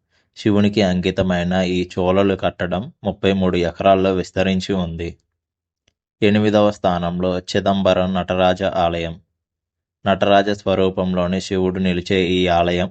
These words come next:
నలభై ఎకరాల వైభవంతో కలిగి ఉంది. ఏడవ స్థానంలో ఇండోనేషియాలోని బొరబడూర్. ప్రపంచంలోని అతిపెద్ద బౌద్ధ స్తూపం ఇక్కడ ఉంది.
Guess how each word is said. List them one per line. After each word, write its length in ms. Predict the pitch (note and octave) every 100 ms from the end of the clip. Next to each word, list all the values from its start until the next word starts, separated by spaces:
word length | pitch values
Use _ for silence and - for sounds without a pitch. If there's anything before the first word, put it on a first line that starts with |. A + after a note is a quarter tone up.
| -
నలభై 260 | F#2+ F#2 F#2
ఎకరాల 520 | F2 - F#2+ F#2 F#2
వైభవంతో 720 | F#2+ F2+ F2+ F#2 F2+ F2 F#2+
కలిగి 340 | F#2 F2 F2
ఉంది. 400 | F2+ E2+ D#2+ E2 - _ _ _ _ _ _ _ _ _ _ _ _ G#2
ఏడవ 380 | G2+ G#2 G#2
స్థానంలో 680 | G2+ G2 F2+ F2+ F#2 F#2 F2+
ఇండోనేషియాలోని 1300 | - F#2 F#2+ G2+ G2 F#2+ - F#2+ F2+ E2+ F2 F#2 F2+ - _ _ _ _ _
బొరబడూర్. 760 | G2+ G2+ G2+ G2 F#2+ F#2 F2 E2+ _ _ _ _ _
ప్రపంచంలోని 880 | F#2+ F#2 G#2 G#2 G2 F#2+ F#2 F#2 G2 -
అతిపెద్ద 520 | F2+ G#2 G2+ F2+ F2+
బౌద్ధ 400 | G2 F2+ F#2 F2+
స్తూపం 520 | F#2+ - F2 - F#2+
ఇక్కడ 280 | F#2 - F2+
ఉంది. 440 | F2 E2+ E2+ E2+